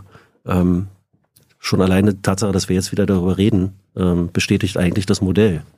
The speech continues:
äh, wie sie es schafft, dass über sie geredet wird und dass sie in Talkshows sitzt.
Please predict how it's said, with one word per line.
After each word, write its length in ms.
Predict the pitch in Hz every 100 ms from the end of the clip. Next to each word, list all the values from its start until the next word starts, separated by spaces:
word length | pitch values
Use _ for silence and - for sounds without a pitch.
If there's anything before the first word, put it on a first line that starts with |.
| _ - _ _
äh, 300 | - 82 82 85 - _ _ - - _ _ _
wie 160 | 98
sie 280 | 87 95 90 -
es 160 | - -
schafft, 240 | 98 95
dass 100 | 90
über 160 | 92 87
sie 140 | 85
geredet 440 | 92 92 95 113 -
wird 160 | 95
und 120 | 90
dass 80 | 95
sie 80 | 92
in 80 | -
Talkshows 400 | 95 95 76 -
sitzt. 320 | - - -